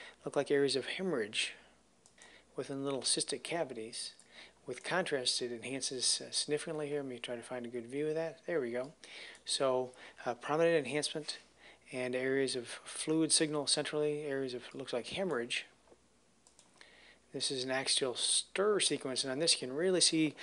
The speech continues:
those fluid, fluid levels, especially right here. So multiple scattered cystic cavities with fluid, fluid levels and areas of hemorrhage. So this looks like a classic aneurysmal bone cyst.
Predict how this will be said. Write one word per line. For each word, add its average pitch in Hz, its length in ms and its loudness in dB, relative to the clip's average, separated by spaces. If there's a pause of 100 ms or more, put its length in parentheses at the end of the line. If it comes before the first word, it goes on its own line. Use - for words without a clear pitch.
(280)
those 131 200 2
fluid, 151 380 2
fluid 143 240 6
levels, 120 640 2 (140)
especially - 360 -2
right 131 200 2
here. 143 200 4
So 131 260 2 (280)
multiple 165 400 4
scattered 151 380 4
cystic - 340 2
cavities 139 540 2
with 127 80 -4
fluid, 160 280 2
fluid 151 260 0
levels 139 420 4
and 131 60 0
areas 131 200 2
of 123 100 -2
hemorrhage. 139 360 0
So 131 60 -4
this 131 220 -2
looks 135 220 -4
like 123 180 -2 (460)
a 120 60 -4
classic 151 720 2
aneurysmal 135 600 0
bone 156 240 4
cyst. - 500 4